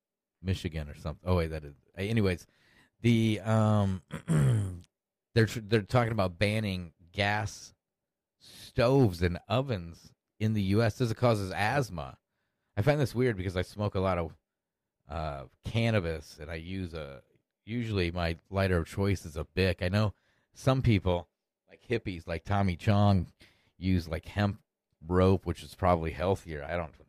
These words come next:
I don't know. But I've smoked, uh, years and years of Bic lighter fluid. I, am I, I'm probably asthmatic, right?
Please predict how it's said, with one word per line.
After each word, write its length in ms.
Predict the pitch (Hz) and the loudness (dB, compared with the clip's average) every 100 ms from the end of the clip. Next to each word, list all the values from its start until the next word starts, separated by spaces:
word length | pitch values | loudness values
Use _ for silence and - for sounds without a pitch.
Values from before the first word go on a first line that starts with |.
| - | -12
I 80 | 82 | -8
don't 160 | 82 | -8
know. 160 | 67 67 _ _ _ _ _ _ - | -10 -20 _ _ _ _ _ _ 2
But 240 | 104 98 _ - | 4 4 _ -4
I've 180 | 104 113 | 0 0
smoked, 460 | - 131 117 - 117 | 0 0 0 0 4
uh, 500 | 107 104 98 95 76 - _ _ _ | 6 6 4 -2 -8 -18 _ _ _
years 420 | 104 113 123 120 | -14 -6 -2 -2
and 140 | 113 104 | -2 -4
years 480 | 101 117 117 101 92 - | 0 2 4 2 -2 -2
of 400 | 92 90 82 87 | 2 2 0 -2
Bic 220 | 101 107 87 | 0 0 -4
lighter 520 | 85 85 101 95 80 | -2 0 0 0 -2
fluid. 460 | - 78 71 67 | -4 -8 -6 -4
I, 240 | 65 73 80 | -4 -4 -2
am 120 | 90 90 | -2 0
I, 200 | 92 - | 0 0
I'm 260 | 82 90 85 - | -2 -2 -4 -4
probably 580 | 87 95 87 82 78 _ _ _ _ _ _ _ - | 0 0 -2 -6 -6 _ _ _ _ _ _ _ -4
asthmatic, 720 | 90 85 82 95 107 67 - | -2 -2 0 0 0 -4 -8
right? 260 | 65 90 | -8 -8